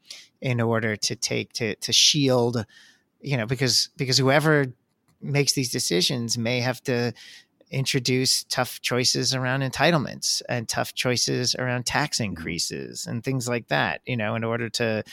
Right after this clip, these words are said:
Speaker 1: to, to, to balance. And both those things are third rail. Um, but if it's something that needs to be at least explored, um, can we create a safe,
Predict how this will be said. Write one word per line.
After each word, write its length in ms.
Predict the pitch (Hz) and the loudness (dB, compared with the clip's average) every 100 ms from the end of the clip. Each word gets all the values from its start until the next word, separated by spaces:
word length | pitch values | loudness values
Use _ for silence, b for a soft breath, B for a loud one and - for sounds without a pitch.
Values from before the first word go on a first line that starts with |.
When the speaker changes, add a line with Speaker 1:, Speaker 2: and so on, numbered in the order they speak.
| B B _ | B B _
Speaker 1:
to, 180 | - 123 - | -4 -4 -4
to, 120 | 127 | -6
to 200 | 123 123 | -4 -4
balance. 580 | 117 113 135 113 - - | 0 2 2 0 -6 -8
And 440 | - 101 95 98 107 B B - | -6 -4 -4 -6 -8 B B 2
both 280 | 131 123 | 2 2
those 240 | - 123 - | 0 0 0
things 420 | - 120 120 117 | 0 0 0 -2
are 120 | 117 | -2
third 360 | 107 127 117 113 | -2 0 0 0
rail. 540 | 120 120 76 50 - _ - | 2 2 0 -4 -10 _ -4
Um, 640 | 107 104 104 104 107 117 - B B _ _ | -2 0 0 -2 -4 -6 -10 B B _ _
but 340 | 120 110 - - | 4 4 2 -2
if 300 | 131 110 - | -2 -2 -2
it's 500 | 101 113 - - - b b | 0 0 -2 -4 -6 b b
something 560 | - 143 120 - 139 127 | -2 0 0 0 2 2
that 260 | 120 110 - | 0 -2 -2
needs 260 | 127 117 | -2 -2
to 120 | - 123 | -4 -2
be 220 | 120 107 | 0 -2
at 120 | - | 0
least 240 | 131 123 | -4 -4
explored, 880 | - - - - 139 170 113 104 127 B B B B _ - | -6 -4 -4 -2 0 2 2 -2 -4 B B B B _ -6
um, 560 | 120 117 117 117 120 | -2 -2 0 -2 -4
can 200 | - 120 | -4 -2
we 100 | 117 | -2
create 400 | 113 - 120 117 | -2 0 0 2
a 80 | 110 | 0
safe, 600 | - 135 110 107 - | 0 2 0 0 -8